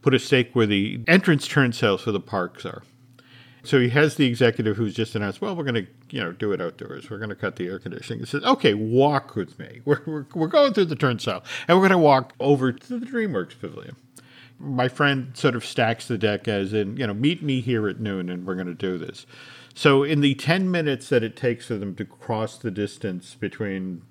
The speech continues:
the start of the Main Street area to get to the DreamWorks Pavilion,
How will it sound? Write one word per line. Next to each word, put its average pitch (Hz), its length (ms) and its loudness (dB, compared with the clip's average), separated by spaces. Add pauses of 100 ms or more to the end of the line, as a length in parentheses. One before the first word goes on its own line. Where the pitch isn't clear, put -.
(140)
the 95 280 -4 (400)
start 110 320 -2
of 101 80 -4
the 98 60 -4
Main 98 200 -4
Street 101 240 -4
area 95 300 -2 (540)
to 123 400 4
get 117 320 4
to 120 120 -2
the 104 580 -2
DreamWorks 131 680 -2
Pavilion, 101 500 -2